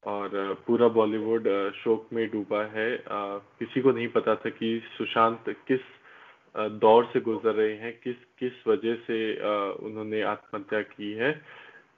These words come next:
अ, काफी अच्छे एक्टर, versatile actor थे और उन्होंने काफी बढ़िया फिल्म दी हैं, जैसे, अ, महेंद्र सिंह धोनी Untold Story, कायपो छह, केदारनाथ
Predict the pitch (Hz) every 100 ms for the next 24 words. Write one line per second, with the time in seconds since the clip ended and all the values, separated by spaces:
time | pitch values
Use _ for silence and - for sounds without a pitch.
0 | _ - 104 101 101 101 117 110 123 120
1 | 117 - - - - 123 120 123 107 104
2 | - 117 107 110 127 117 123 120 113 120
3 | 110 - 123 127 - 107 101 104 110 113
4 | 113 107 120 117 110 107 113 117 113 113
5 | 113 107 110 107 110 107 101 104 - 104
6 | 98 - - - - _ - 110 104 95
7 | 95 - _ - 113 113 113 113 120 110
8 | 107 110 110 101 104 104 - - 104 104
9 | 104 101 98 - 107 104 - - 110 104
10 | 101 - - 104 98 104 104 104 101 107